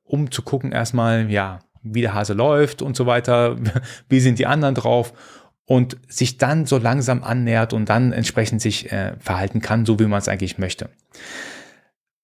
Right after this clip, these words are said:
Nicht jeder verhält sich natürlich so, aber ich denke, so die Hintergründe, die man hat, die familiären oder auch die, die geografischen und so weiter, das kann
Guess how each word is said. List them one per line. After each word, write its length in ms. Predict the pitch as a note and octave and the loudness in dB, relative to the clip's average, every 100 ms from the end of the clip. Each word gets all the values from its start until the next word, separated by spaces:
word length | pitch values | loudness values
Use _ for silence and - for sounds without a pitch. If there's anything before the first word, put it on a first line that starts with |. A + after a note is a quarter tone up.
| _ | _
Nicht 200 | A#2+ C#3 | 0 2
jeder 360 | D#3 F#3 F#3+ B1+ | 4 4 2 -2
verhält 240 | - D#3 E3+ | 0 2 2
sich 120 | E3+ | 2
natürlich 300 | E3 D#3+ D3 | 2 2 2
so, 180 | D#3 D3 | 4 2
aber 140 | A#2+ | 2
ich 80 | A#2+ | 0
denke, 460 | D3 D#3 C#3+ - - | 0 2 2 0 -6
so 260 | D3+ C#3 | -8 -6
die 140 | C3 C3 | -2 0
Hintergründe, 560 | E3 E3+ C#3+ C#3+ D3 | 4 4 2 2 0
die 100 | B2+ | 0
man 220 | B2 A2+ A2 | -2 -2 0
hat, 220 | C#3+ - | -2 -2
die 60 | |
familiären 580 | G#2+ B2+ C3 B2+ B2+ B2 | -4 -4 0 2 2 2
oder 160 | A#2 A2+ | 0 -2
auch 180 | A#2 - | -2 -2
die, 240 | A2+ G#2+ | -2 0
die 140 | A#2 | 0
geografischen 720 | A#2 B2 A#2 C3 C#3 B2+ B2+ B2+ | 2 2 2 2 2 2 0 -4
und 140 | A#2 | -4
so 120 | A#2 | -2
weiter, 460 | A2 A2+ A#2+ A2+ A2+ | 0 0 2 2 2
das 260 | A2+ - | -2 -4
kann 460 | - D3 D3 - - | -4 -4 -4 -8 -18